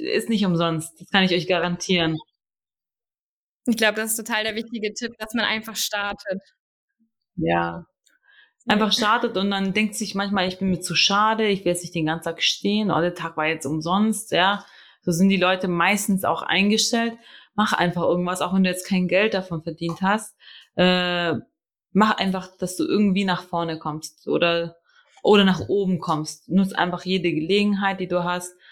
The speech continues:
Speaker 1: Und, ähm, das liegt dann daran, äh, wie viel du, wie viel du deinen Job oder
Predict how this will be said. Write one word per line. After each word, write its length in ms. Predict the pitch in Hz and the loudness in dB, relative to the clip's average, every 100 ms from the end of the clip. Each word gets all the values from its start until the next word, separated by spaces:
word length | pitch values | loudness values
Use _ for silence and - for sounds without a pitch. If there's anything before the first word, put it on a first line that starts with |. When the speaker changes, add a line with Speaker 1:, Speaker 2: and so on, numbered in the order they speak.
| - - _ | -20 -20 _
Speaker 1:
Und, 320 | - 185 185 - | 2 4 6 4
ähm, 400 | 123 170 170 170 | 2 2 -2 -4
das 200 | 180 180 | -4 -4
liegt 140 | 190 | -2
dann 120 | 175 | -2
daran, 480 | 160 160 175 175 175 - | -2 0 0 0 -4 -4
äh, 280 | 170 165 160 | -2 -2 -4
wie 80 | 160 | -8
viel 200 | 160 175 | -8 -6
du, 180 | 165 160 - | -4 -6 -6
wie 160 | 170 | -8
viel 160 | - 165 | -8 -6
du 80 | 165 | -2
deinen 240 | 160 160 | -2 0
Job 240 | 160 185 185 | -2 -2 -2
oder 400 | - 160 156 | -6 -4 -6